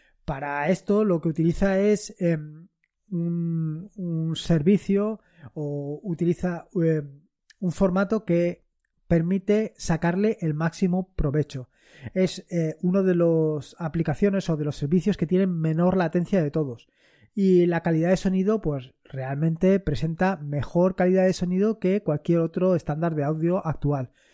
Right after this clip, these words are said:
incluidos M P tres y A C, y A C C.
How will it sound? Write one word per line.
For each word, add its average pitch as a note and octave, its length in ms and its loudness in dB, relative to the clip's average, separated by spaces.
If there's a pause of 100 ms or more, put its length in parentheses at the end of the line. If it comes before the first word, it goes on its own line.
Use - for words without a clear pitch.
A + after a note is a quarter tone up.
(220)
incluidos E3+ 640 4
M E3 160 2
P E3+ 120 0
tres F#3+ 340 0
y D#3 60 0
A D#3 80 0
C, F#3 240 -2
y D#3+ 140 -4
A D3+ 180 -2
C - 160 -8
C. B2 240 -20